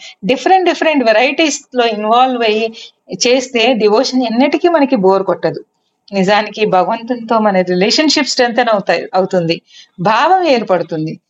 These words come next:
భగవంతుని ప్రెజెన్స్ ని మనం, ఆ, మన లైఫ్ లో మనం ఫీల్ అవుతాము. నాకు మీతో ఈ విషయాలన్నీ చేర్-, చే-, షేర్ చేసుకోవాలనిపించి చెప్పాను.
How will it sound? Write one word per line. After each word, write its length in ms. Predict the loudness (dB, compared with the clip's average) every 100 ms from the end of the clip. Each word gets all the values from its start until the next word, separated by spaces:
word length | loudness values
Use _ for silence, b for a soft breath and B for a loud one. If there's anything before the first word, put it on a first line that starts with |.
| _ _
భగవంతుని 560 | 0 2 2 2 2 2
ప్రెజెన్స్ 560 | 0 0 2 -2 -2
ని 60 | 0
మనం, 440 | 2 2 0 -4 B B B 0
ఆ, 200 | 2 2
మన 260 | 2 0 2
లైఫ్ 360 | 2 0 0
లో 60 | 2
మనం 200 | 2 2
ఫీల్ 260 | 2 2
అవుతాము. 500 | 2 0 -2 -4 -8 _ _ _ _ _ _ _ _ _ -2
నాకు 320 | 0 0 -2
మీతో 300 | 0 0 2
ఈ 100 | 2
విషయాలన్నీ 540 | 0 2 0 0 -2 -4 0
చేర్-, 420 | 0 -2 -6 -2
చే-, 280 | 0 0 -4 B B -8
షేర్ 400 | 0 2 2 0
చేసుకోవాలనిపించి 800 | 0 2 0 0 -4 -6 -6 -4
చెప్పాను. 440 | -4 0 -2 -2